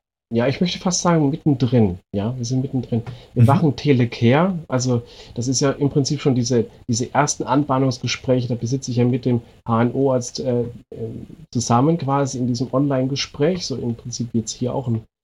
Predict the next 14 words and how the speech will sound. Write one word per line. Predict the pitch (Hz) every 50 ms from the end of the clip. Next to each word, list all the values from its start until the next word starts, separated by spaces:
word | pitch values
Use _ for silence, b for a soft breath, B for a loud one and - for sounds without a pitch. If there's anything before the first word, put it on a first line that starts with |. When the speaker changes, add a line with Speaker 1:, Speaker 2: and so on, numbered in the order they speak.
| _ _ -
Speaker 1:
im | 127 110
Tribunal | - - 143 - 139 131 120 113 110 110 127 151
mit | 156 143 -
dem | 135 117
Patienten. | - 113 - - - - 120 120 120 - 156 170 175 - - _ B B B B _ _ - - -
Und | - 131 117 131
man | 120 123
hatte | 139 135 110
Speaker 2:
Mhm. | - - 123 123
Speaker 1:
die | 120
ersten | 131 135 - - 123
Anbahnungsgespräche. | 123 135 139 143 143 143 135 - - 127 - - - 131 131 131 123 123
Ich | 123
meine, | 127 127 131 127 -